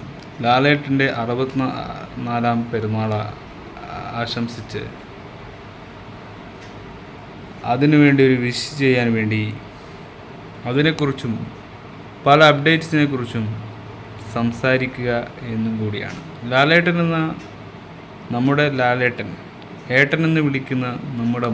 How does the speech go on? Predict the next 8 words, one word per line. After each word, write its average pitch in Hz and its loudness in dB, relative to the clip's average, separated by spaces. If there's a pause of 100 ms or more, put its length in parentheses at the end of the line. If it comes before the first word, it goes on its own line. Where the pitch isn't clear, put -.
മോഹൻലാൽ, 107 -4 (460)
the 123 -4
complete 147 2 (200)
actor, - -6 (1080)
അദ്ദേഹത്തിൻ്റെ 117 0 (160)
പെരുന്നാൾ 117 2 (1300)
ഇന്നാണ്. 139 4 (840)
അതായത് 123 2